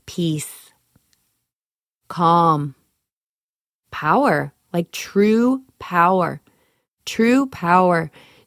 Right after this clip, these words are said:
to tame the ego, to deliberately focus my attention, to move in the direction of the life I desire, the person I desire to be,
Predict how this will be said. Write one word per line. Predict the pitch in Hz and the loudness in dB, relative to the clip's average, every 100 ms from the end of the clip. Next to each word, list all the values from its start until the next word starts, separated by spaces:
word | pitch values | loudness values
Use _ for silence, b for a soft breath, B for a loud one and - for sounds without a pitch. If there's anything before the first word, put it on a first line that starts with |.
| - | -16
to | - 185 170 165 165 160 b b b | -4 4 4 4 2 -2 b b b
tame | - - 196 202 240 240 | -16 -6 2 2 4 2
the | 208 - | 0 0
ego, | 175 165 156 139 160 - _ _ _ _ | -2 0 -2 -4 -8 -14 _ _ _ _
to | - 202 185 185 180 175 - b b b _ _ _ | -4 4 6 6 4 2 -2 b b b _ _ _
deliberately | 185 160 190 202 214 247 - 220 | 0 2 4 4 6 2 2 -4
focus | 202 - _ 180 170 196 175 - | -4 -10 _ 0 0 -2 -6 -6
my | 165 160 | -6 -4
attention, | 156 - - 151 151 165 151 160 - _ _ _ _ _ _ _ _ _ | -6 -8 -4 -4 -2 -4 -4 -6 -10 _ _ _ _ _ _ _ _ _
to | - | -2
move | 180 175 185 226 240 240 196 | 0 2 4 4 4 2 0
in | 175 | -4
the | 160 | -4
direction | 151 156 175 185 - 185 180 175 - | -4 0 0 0 -4 -2 -2 -4 -6
of | 156 | -6
the | 147 | -6
life | 151 175 202 220 | 0 2 2 0
I | 214 | -4
desire, | 196 170 160 156 156 151 - B B B | -4 -4 -4 -2 -2 -6 -8 B B B
the | 151 | -16
person | - - 196 208 240 | -14 0 2 2 0
I | 214 202 | 0 0
desire | 190 175 175 165 165 160 | 0 0 0 2 2 0
to | 160 | -2
be, | 151 147 147 | -2 -2 -4